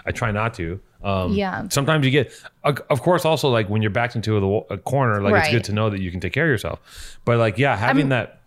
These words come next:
Speaker 2: Yeah, I'm definitely grateful for the way I grew up
Speaker 1: Yeah.
Speaker 2: for those moments. Like,
Speaker 1: Yeah.
Speaker 2: if, if, if something really happened,
Speaker 1: Yeah,
Speaker 2: like, I
Speaker 1: yeah.
Speaker 2: know, I, I mean, I hope at least I could do something to,
Speaker 1: Yeah.
Speaker 2: but
Speaker 1: You're not gonna, you're not gonna curl up in a ball.
Speaker 2: Right. I'm not
Speaker 1: When
Speaker 2: gonna
Speaker 1: you,
Speaker 2: get my
Speaker 1: yeah,
Speaker 2: hair pulled.
Speaker 1: yeah, you're
Speaker 2: Well,
Speaker 1: not
Speaker 2: I
Speaker 1: gonna
Speaker 2: might,
Speaker 1: get your,
Speaker 2: but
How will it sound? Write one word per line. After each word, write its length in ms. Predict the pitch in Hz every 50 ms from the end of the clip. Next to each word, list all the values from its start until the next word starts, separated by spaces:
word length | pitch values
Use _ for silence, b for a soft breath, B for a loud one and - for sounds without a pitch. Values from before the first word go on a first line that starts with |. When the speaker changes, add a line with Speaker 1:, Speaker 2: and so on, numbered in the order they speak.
| _ -
Speaker 2:
Yeah, 220 | 190 196 180 160 180
I'm 60 | 247
definitely 260 | 247 339 330 415 359 208
grateful 340 | - 190 180 - - 180 170
for 120 | - 196 175
the 100 | 180 170
way 220 | 160 175 165 165
I 100 | 165 175
grew 160 | 170 190 190
up 160 | 185 180 - 190 180 - - -
Speaker 1:
Yeah. 140 | 95 104 101
Speaker 2:
for 100 | 254 226
those 400 | 185 160 220 196 190 190 175 160
moments. 420 | 160 139 135 139 - - - -
Like, 140 | 214 175 175
Speaker 1:
Yeah. 140 | 185 185 -
Speaker 2:
if, 60 | - 214
if, 180 | 214 190 190
if 180 | 254 226 185 175
something 360 | - 269 262 262 247 208 165
really 260 | 180 180 185 175 180 175
happened, 520 | 143 147 170 165 165 - 185 175 180 -
Speaker 1:
Yeah, 60 | - -
Speaker 2:
like, 80 | - 170
I 100 | 165 170
Speaker 1:
yeah. 100 | 165 160
Speaker 2:
know, 400 | 165 160 160 165 156 156 156 - _ _ _ _ -
I, 160 | 190 190 180 -
I 40 | 208
mean, 140 | 196 214 180
I 100 | 170 170
hope 320 | 135 - - 202 185 -
at 100 | 180 156 170
least 220 | 175 180 - -
I 80 | 147 151
could 200 | - 180 156 135
do 120 | 165 147
something 540 | 135 - 165 165 180 - - 226 226 233 226
to, 120 | - - 139
Speaker 1:
Yeah. 260 | 123 92 78 - B B B B B B B -
Speaker 2:
but 120 | - 104
Speaker 1:
You're 100 | 127 139
not 160 | 160 160 160
gonna, 180 | 170 160 143 107
you're 120 | 107 135 139
not 120 | 147 143
gonna 120 | - -
curl 140 | - 143 143
up 100 | 135 -
in 60 | 151
a 40 | 156
ball. 440 | 135 117 104 90 92 92 90 90 196
Speaker 2:
Right. 280 | 220 170 147 139 - - -
I'm 100 | - 214 220
not 60 | 208
Speaker 1:
When 40 | 202
Speaker 2:
gonna 60 | 214
Speaker 1:
you, 40 | 208
Speaker 2:
get 100 | 220 208
my 80 | 120 113
Speaker 1:
yeah, 80 | 101
Speaker 2:
hair 120 | 87 156 156
pulled. 360 | - - 156 143 139 139 110
Speaker 1:
yeah, 120 | 107 92
you're 120 | 85 90 98
Speaker 2:
Well, 80 | 95
Speaker 1:
not 60 | 107
Speaker 2:
I 20 | 113
Speaker 1:
gonna 60 | 110
Speaker 2:
might, 40 | 117 -
Speaker 1:
get 60 | -
your, 120 | 85 62
Speaker 2:
but 100 | - -